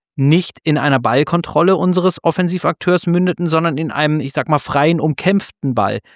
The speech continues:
Den haben wir dann vielleicht gesichert, da kommt dann auch eine Zweikampfquote her. Nur, wo geht der Ball denn dann hin? Damit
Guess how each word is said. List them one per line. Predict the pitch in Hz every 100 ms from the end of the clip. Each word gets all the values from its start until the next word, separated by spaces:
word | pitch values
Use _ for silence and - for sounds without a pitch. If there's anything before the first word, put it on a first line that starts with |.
| _
Den | 165 160
haben | 180 190
wir | 165
dann | 151 143
vielleicht | - 147 139 123
gesichert, | 131 110 120 202 226
da | -
kommt | - 151 135
dann | 120
auch | 98 107
eine | -
Zweikampfquote | 170 208 - 117 - 123 110 101
her. | 101 123 - - _ _ _
Nur, | 156 160 - _ -
wo | 160
geht | 170 170
der | 165
Ball | 139 151
denn | 147 139
dann | 131
hin? | 139 190 120 - _
Damit | 143 143 160